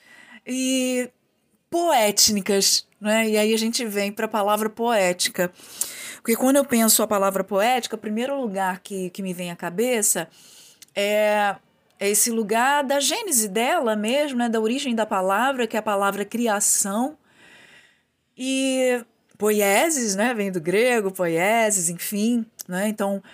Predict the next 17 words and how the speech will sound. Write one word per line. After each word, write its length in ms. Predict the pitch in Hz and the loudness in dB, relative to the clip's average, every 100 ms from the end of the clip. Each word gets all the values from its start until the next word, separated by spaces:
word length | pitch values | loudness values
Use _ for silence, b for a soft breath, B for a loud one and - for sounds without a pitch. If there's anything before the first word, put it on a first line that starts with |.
| B - | B -4
é, 100 | 185 | -2
quais 280 | 226 220 | 0 2
são, 720 | - - 220 240 233 202 190 160 | 2 2 2 2 0 -2 -4 -4
a, 160 | 135 | -4
a 120 | - | -4
partir 240 | 165 220 220 | -4 -4 -4
de 80 | 214 | -2
quais 300 | 240 233 - | 0 0 0
premissas, 720 | 190 185 185 254 233 214 190 | 0 -2 0 0 2 0 -2
de 80 | |
quais 180 | 208 220 | -2 -4
perspectivas 960 | - 202 - 196 - 240 240 208 175 - B B 269 | -4 -8 -8 -8 -4 -2 -2 -2 -2 -4 B B -8
você 380 | 180 196 - 202 | -2 2 2 0
cria, 640 | - 233 247 302 294 285 B B B B | -2 0 2 2 0 -2 B B B B
um 440 | 185 185 180 180 | -6 -4 -4 -6
artista 500 | 196 - 311 - 220 | -6 -2 0 0 -2
cria, 560 | 202 - 285 285 285 | -4 -4 -2 0 0